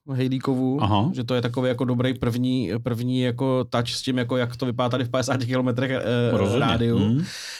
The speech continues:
Speaker 1: A, eh, a fakt je, že třeba teďka, jak vlastně jedna z těch, eh, to byla jedna z těch amerických restaurací, že byla, že byla z Poděbrad, eh, myslím si.
Speaker 2: To byla ta Obora.
Speaker 1: Ta Obora.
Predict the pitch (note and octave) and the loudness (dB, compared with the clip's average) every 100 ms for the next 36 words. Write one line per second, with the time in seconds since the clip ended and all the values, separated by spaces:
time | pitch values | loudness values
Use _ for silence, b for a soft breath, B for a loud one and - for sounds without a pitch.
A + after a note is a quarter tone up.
0 | B - C3 B2+ B2+ B2+ B2+ C3 C3 - | B -2 2 2 4 4 2 2 -2 -8
1 | B B B C3 A#2+ A#2+ B2 B2 C3+ C#3 | B B B -2 0 0 0 0 0 0
2 | C#3+ C#3 C#3 C3 - C#3+ C3+ C#3 C3 C3 | 0 0 0 -2 -2 0 2 0 0 0
3 | B2 B2+ C3 A#2+ C3 A#2+ - G2+ B2+ B2 | 0 0 -2 -2 -4 -4 -4 -2 0 0
4 | D3+ D3+ C#3 A#2+ B2 A#2+ A#2 - A#2+ A2+ | 0 0 2 0 0 0 0 0 -2 -2
5 | A#2+ A#2+ A#2+ - A#2 A#2+ A2+ A#2+ A#2+ A#2+ | 0 2 2 0 -2 -2 0 0 2 4
6 | A#2+ A#2 A#2 A2+ - A2 A2 G#2 F#2+ - | 4 4 2 0 -4 -2 -2 -2 -2 -6
7 | - A2 G2+ G2+ G2+ - - G#2 A2 - | -8 -4 -2 -4 -4 -6 -6 -6 -6 -4
8 | F#2+ F#2 G2+ G2+ G2+ F2+ G2 - - A#2+ | 0 2 2 2 2 2 0 -4 -4 0
9 | A#2+ C3 G#2+ | 2 2 0